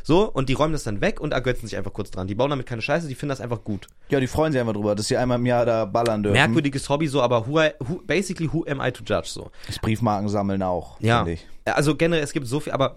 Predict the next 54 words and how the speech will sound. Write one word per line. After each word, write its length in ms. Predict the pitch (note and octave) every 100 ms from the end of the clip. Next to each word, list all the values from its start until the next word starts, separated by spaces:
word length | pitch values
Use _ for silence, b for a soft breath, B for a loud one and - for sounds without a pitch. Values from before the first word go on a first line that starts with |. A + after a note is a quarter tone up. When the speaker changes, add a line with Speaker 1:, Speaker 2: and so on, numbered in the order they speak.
| -
Speaker 1:
so, 160 | A#2+ A#2+
weißt 220 | C#3 -
du, 60 |
wenn's 200 | D3 C#3+ B2+
Speaker 2:
Oder 100 | A#2+
Speaker 1:
den 100 | A2+
Speaker 2:
in 60 |
Stadien 380 | - A#2 A2+ G#2
gehen, 180 | G2+ G2
sich 120 | F#2+
prügeln. 300 | - G2+ F2
Speaker 1:
wenn's 80 | F#2
den 100 | -
Speaker 2:
<laughs> 0 |
Finde 220 | - B2+
ich 60 | A2+
Speaker 1:
Spaß 100 | A#2+
Speaker 2:
auch 80 |
ein 60 | A2
Speaker 1:
macht, 100 | G2
Speaker 2:
weirdes 200 | G2+ G#2
Speaker 1:
ja. 80 | A2+
Speaker 2:
Hobby. 240 | F#2+ F#2+ - B B B
Speaker 1:
Aber 260 | C3 C#3+ C3+
so 160 | C3
dieses, 400 | B2+ B2+ C3 -
ja, 200 | - C#3
dieses 300 | - C#3 C3+
Problem 400 | - B2+ C#3 E3
daran 180 | D#3+ C#3
ist 120 | C#3
einfach, 180 | - C3+
dass 220 | C3 B2
diese 400 | - A#2 A#2+ A#2 b b b b - - - - - -
Narrative 880 | C3 D3 D3 - F3 G#3+ F3 F#3 A3
von, 360 | - C#3 C#3+
es 200 | C#3 B2+
ist 100 | D3
ja 120 | D3+ -
alles 260 | D#3 D3+
so 160 | B2 A2
geil 260 | A2+ D3+
an 140 | F3+ A#2+
Silvester 400 | A2 G#2 - G#2+
und 120 | G#2+
das 140 | G2+
knallt 300 | - G#2 C3
und 80 | B2
so, 180 | G#2+ A2
ich 220 | - B2
finde 160 | - B2+
das 120 | A#2+
irgendwie, 300 | B2 A#2+ G2 B B B -
Bro, 220 | B2+